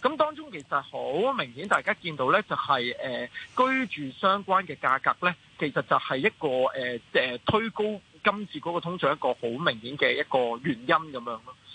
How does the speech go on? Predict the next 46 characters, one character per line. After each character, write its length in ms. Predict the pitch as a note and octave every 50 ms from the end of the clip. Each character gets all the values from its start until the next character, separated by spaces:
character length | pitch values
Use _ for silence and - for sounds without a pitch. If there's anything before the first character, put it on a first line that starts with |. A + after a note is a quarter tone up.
| - - -
噉 160 | C4+ E4 F4 A#3+
但 200 | - - D3+ E3
係 220 | F3+ E3+ D#3+ E3 E3+
呢 160 | A#3 C#4 D4
方 220 | A3 C4 C#4 C4+
面 240 | B3 F#3+ D3+ C#3 C#3+
呢， 320 | D#3 F3 F#3+ G3 G3 G3
因 100 | G3 B3+
為 100 | C4+ A#3 E3+
美 160 | C3+ C3 D3
國 140 | - E3+ D#3
嗰 100 | - D4+
個 60 | -
樓 140 | D3 A#2+ A2+
價 160 | - D3 E3
升 140 | G3+ G3+ F#3
幅， 100 | G#3 G3 -
其 100 | - A#2+
實 120 | - B2+
我 100 | B2 D3
哋 60 | C#3+ C3
而 40 |
家 120 | - D#3 F#3+
見 140 | - - D3
到 200 | D#3 F3 F#3 - -
美 120 | - D3 D3
國 140 | - E3+ D#3
嘅 80 | -
樓 140 | D3+ B2 A2
價 140 | A2 C#3 C#3
升 100 | - F#3
幅 60 | F#3
而 60 | E3 A#2+
家 120 | A#2 C3+
放 160 | D#3 - C#3 B2+
緩 80 | B2+ A#2+ A#2+
緊 100 | A#2+ A#2 A2 A#2 C3
嘅， 100 | B2+ G2+ - - - - - - -
但 260 | - F3 F3 F#3+ F#3+ G3
係 140 | F#3+ F#3 F3 D#3
要 140 | F#3 G#3+
傳 520 | G3+ - - - - C#3 B2+ B2+ C3 C3+ C#3
導 240 | - D#3+ D#3+ D#3+ D#3+
到 140 | E3 F#3 F#3+
落 200 | F3 D#3 C#3 - _ -
去 200 | G3 F3+ E3+